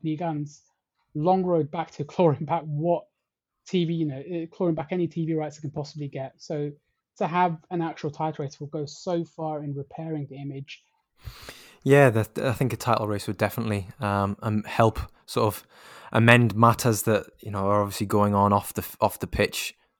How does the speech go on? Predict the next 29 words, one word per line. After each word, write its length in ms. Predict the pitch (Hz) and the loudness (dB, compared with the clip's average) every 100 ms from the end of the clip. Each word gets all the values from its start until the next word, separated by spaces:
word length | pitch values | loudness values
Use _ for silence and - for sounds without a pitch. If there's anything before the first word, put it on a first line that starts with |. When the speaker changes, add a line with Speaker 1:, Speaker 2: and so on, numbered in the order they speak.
| - | -2
Speaker 2:
Uh, 260 | 95 95 98 | 2 4 4
I, 160 | 104 101 | 2 2
I'm 100 | 113 | 2
not 160 | 110 | 2
sure, 220 | 98 110 92 | 2 0 0
you 220 | - 123 | -2 -2
know, 80 | 104 | -2
clubs 400 | - - 117 - | -2 0 2 2
like 180 | 104 | 0
Dijon 380 | 101 110 107 107 | 0 0 2 2
or 120 | 104 | 2
Rennes 280 | 98 107 107 | 2 2 0
would 120 | 107 | -2
be 120 | 98 101 | -4 -4
too, 300 | - 101 98 - - | -2 -2 -4 -12 -14
too 120 | - | -8
fussed 320 | 104 - 117 - | -2 2 2 4
about 180 | 107 | 4
a 40 | 113 | 4
title 320 | - 107 104 | 6 6 6
race. 180 | 107 107 | 4 2
But 240 | - 127 | 8 8
I 60 | 104 | 8
tell 180 | - 127 | 6 6
you 120 | 120 | 8
what, 180 | 117 113 | 8 6
if 100 | 107 | 2
it 100 | 107 | 2
helps 400 | 120 123 - | 4 4 2